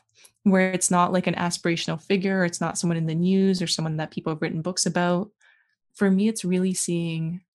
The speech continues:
people in real life and seeing how they deal with challenges, seeing how they deal with success, seeing how they think, seeing how they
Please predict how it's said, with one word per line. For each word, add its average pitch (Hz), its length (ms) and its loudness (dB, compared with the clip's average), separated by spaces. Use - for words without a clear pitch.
people 240 280 0
in 220 80 2
real 185 200 2
life 165 440 -6
and 190 140 0
seeing 175 180 -2
how 175 140 -2
they 165 100 -4
deal 180 220 -2
with 185 160 -4
challenges, 170 720 0
seeing 165 240 0
how 160 140 -4
they 156 100 -4
deal 175 220 -2
with 175 140 -4
success, 165 520 -4
seeing 165 260 -2
how 165 160 -2
they 151 140 -4
think, 175 360 0
seeing 165 260 -4
how 170 200 -4
they 156 420 -4